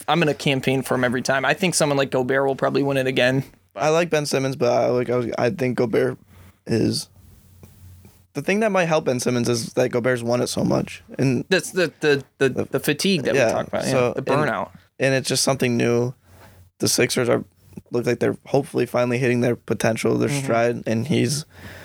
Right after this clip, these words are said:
Speaker 2: looks like he's living up to that number one overall pick.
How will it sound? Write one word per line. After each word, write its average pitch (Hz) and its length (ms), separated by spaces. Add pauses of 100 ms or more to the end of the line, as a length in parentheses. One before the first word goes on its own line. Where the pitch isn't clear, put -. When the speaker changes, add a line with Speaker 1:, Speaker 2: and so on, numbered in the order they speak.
(360)
Speaker 2:
looks - 220
like 117 160
he's 120 200
living 117 300
up 117 100
to 113 60
that 117 120
number 117 200
one 117 120
overall 117 280
pick. 113 300